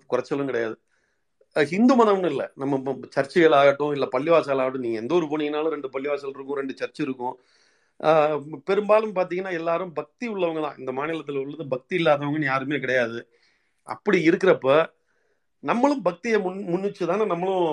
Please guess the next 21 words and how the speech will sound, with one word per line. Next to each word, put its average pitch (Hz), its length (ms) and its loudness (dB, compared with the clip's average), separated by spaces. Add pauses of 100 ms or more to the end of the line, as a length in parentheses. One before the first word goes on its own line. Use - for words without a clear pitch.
(220)
ஆஹ், 147 160 2
நம்மளுடைய 147 280 -2
அரசியலை 165 360 -2
கொண்டு 147 200 -6
வரோம். 170 180 0
ஆனா 175 120 -4
இவங்க 165 280 -2
நம்மளை 139 300 -12
ஏன் 180 180 -6
ஏத்துக்கல 151 440 -6
அப்படிங்கிறதுல 113 520 -8 (1000)
இவங்களுக்கெல்லாம் 156 560 2
அறிவு 220 340 -2
இருக்கு 175 240 0
அப்படிங்கிறது 151 420 -4
அவங்களுக்கு 131 340 -6
தெரியுது. 139 360 -4
அறிவு 240 340 6
இருக்கவங்கள 165 420 0
அவங்களுக்கு 139 300 -2
பிடிக்காது. 135 360 -6